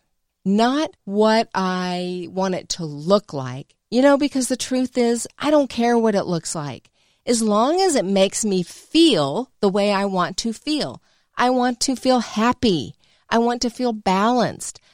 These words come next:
I want to feel laughter. I want to feel love and joy. And then you can narrow it down from there. What are you wanting to feel? And they're saying that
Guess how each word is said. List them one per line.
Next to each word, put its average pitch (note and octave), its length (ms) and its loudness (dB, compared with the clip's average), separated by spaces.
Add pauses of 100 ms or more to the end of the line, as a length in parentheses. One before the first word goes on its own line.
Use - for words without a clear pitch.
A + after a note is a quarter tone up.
(140)
I A#3 80 4
want A#3+ 360 2
to A#3 180 -2
feel B3+ 840 2 (140)
laughter. G#3+ 960 0 (600)
I A#3 100 6
want A#3+ 300 2
to A3+ 160 -2
feel A3 840 2 (360)
love G3 800 0
and F3+ 600 0
joy. G#3 760 0 (800)
And G#3+ 200 4
then A#3 300 4
you A3+ 180 2
can A#3 240 2
narrow A3+ 420 2
it A3 140 0
down G#3 340 0
from F#3 280 0
there. A3 280 -2 (120)
What A3+ 220 2 (100)
are G#3 140 0
you A#3 180 -2
wanting F#3 560 -4
to A3+ 360 0
feel? C#4 800 -2 (720)
And B3 200 4
they're C#4+ 180 6
saying D4 540 -2
that A3 140 -6